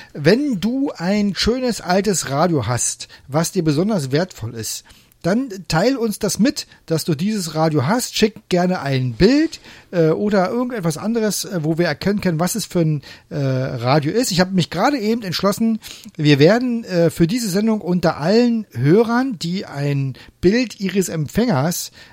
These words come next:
äh, schicken, vielleicht sogar mit der sie diese Sendung hier gehört haben, unter allen, äh, Hörern werden wir eine Prise Funkgeschichte, äh, verlosen.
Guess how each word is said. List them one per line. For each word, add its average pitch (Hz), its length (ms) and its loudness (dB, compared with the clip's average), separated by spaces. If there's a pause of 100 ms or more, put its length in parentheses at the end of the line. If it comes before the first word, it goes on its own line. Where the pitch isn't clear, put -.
äh, 147 180 2
schicken, 208 320 -2
vielleicht 190 320 6
sogar 180 300 2
mit 151 140 2
der 156 120 4
sie 139 60 -2
diese 135 260 -2
Sendung 175 220 2
hier 175 140 -2
gehört 160 280 -2
haben, 147 240 -4 (200)
unter 151 260 0
allen, 196 240 0
äh, 170 320 -2
Hörern 208 420 0
werden 175 200 2
wir 180 240 0 (200)
eine 180 280 4
Prise 170 320 0
Funkgeschichte, 131 840 -2
äh, 135 460 -6
verlosen. 196 640 -2